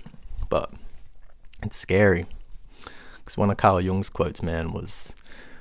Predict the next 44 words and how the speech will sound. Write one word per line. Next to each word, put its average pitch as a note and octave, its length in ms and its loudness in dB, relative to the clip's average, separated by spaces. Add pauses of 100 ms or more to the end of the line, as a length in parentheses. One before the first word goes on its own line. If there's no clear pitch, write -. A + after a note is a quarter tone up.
(120)
"Beware F#2+ 460 8
of - 220 4
unearned E2+ 520 4
wisdom." - 520 -2 (1200)
And C3 100 8
that A#2+ 160 10
freaks - 280 -2
me - 80 -4
out, E2+ 180 -2
dude. D#2+ 240 2 (580)
That - 200 6
freaks - 280 0
me - 80 2
out - 240 -4
because, F#2+ 380 2 (260)
like, - 360 0
I've A#2+ 160 4
got A2 120 10
a F2+ 60 8
lot F2 220 8
of F2 100 6
information G2+ 600 4
in A2+ 40 6
my A2+ 100 6
head A2 300 6
for B2 120 6
a A#2 60 10
young A2 260 8
kid, A2+ 300 6
bro. A2 260 10 (240)
I'm B2+ 180 4
just B2 200 4
thinking C3+ 260 8
I A#2 40 6
put A#2 240 6
the, A2 80 6
like, B2 220 8
the A#2 80 6
cart A2 340 10
before G#2+ 280 6
the G2 100 2
horse, G2 360 2
man. - 280 4 (640)
Like, G#2+ 320 6